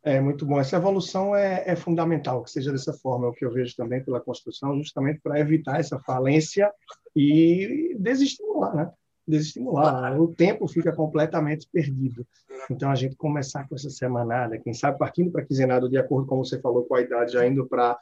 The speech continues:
Speaker 1: a mesada, você percebendo essa maturidade, isso contribui bastante, né? Isso termina sendo bem. E o ponto essencial, né, também, porque muita gente termina por falar, "Ah, não, nunca gostei de lidar com dinheiro, nunca fui bom com finanças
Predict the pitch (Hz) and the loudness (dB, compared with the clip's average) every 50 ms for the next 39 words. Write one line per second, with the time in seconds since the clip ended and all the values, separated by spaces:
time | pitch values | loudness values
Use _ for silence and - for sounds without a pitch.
0 | _ _ _ _ _ _ _ _ _ _ - 135 135 139 143 147 131 117 131 131 | _ _ _ _ _ _ _ _ _ _ 0 4 6 6 6 6 4 2 2 2
1 | 120 117 113 120 113 113 113 - 131 - - 147 135 127 - - 143 127 123 135 | 2 2 2 0 -2 -2 -2 -6 -6 -4 -2 -2 -2 -2 -2 -4 -6 -4 -2 0
2 | 165 214 233 196 165 131 123 117 - 135 127 127 127 123 123 - 131 127 120 120 | 0 0 0 0 -2 -4 -4 -6 -6 -6 -6 -4 -6 -6 -8 -10 -10 -10 -8 -6
3 | 127 123 123 127 139 170 - _ _ _ _ _ _ - 139 131 - - - 147 | -4 -4 -2 -4 -4 -8 -12 _ _ _ _ _ _ -10 -10 -10 -8 -6 -6 -6
4 | 139 139 143 139 123 120 127 127 127 131 131 135 135 135 - - 127 120 110 - | -6 -4 -6 -6 -6 -4 -4 -4 -4 -2 -2 -2 -4 -4 -6 -10 -12 -12 -12 -12
5 | 123 113 113 110 - - - - 120 120 120 117 - - 117 117 123 120 113 120 | -14 -14 -14 -14 -14 -12 -10 -10 -8 -8 -10 -10 -10 -12 -12 -10 -10 -10 -8 -8
6 | 120 123 131 139 - _ - _ _ _ _ _ - - 175 180 185 180 175 185 | -8 -8 -8 -10 -12 _ -20 _ _ _ _ _ -4 0 0 2 2 2 2 0
7 | 196 - - 151 147 - 233 254 254 - 180 135 - 156 - - - 135 135 123 | 0 -2 -4 -4 0 2 2 2 2 0 -4 -2 -2 -4 -4 -4 -4 -4 -4 -2
8 | 120 120 123 123 123 - 135 131 120 123 117 113 - - 143 131 - - - 143 | -2 -4 -6 -6 -6 -6 -6 -6 -4 -4 -6 -8 -8 -8 -10 -10 -8 -6 -4 -2
9 | 139 143 156 170 170 170 156 131 151 160 156 - - - 135 147 160 160 156 - | 0 0 0 0 -2 -2 -4 -2 -2 -4 -4 -6 -6 -4 -2 0 0 0 -2 -4
10 | _ - 160 175 196 196 156 135 143 143 147 156 170 214 226 - 165 135 139 135 | _ -4 -2 0 0 0 -2 -2 -4 -4 -2 -2 -4 -4 -4 -6 -6 -4 -4 -6
11 | 135 - - 143 139 135 131 131 127 131 127 - - 123 117 120 143 165 165 143 | -6 -6 -6 -6 -6 -4 -4 -4 -4 -6 -8 -8 -10 -14 -8 -4 -2 -2 -2 -2
12 | 147 170 190 - - - - 139 120 123 135 139 143 143 143 _ _ - 135 127 | -2 -4 -6 -8 -10 -8 -8 -8 -6 -4 -4 -4 -4 -4 -6 _ _ -8 -6 -2
13 | 135 156 170 170 170 180 165 | -2 0 0 -2 -2 -6 -12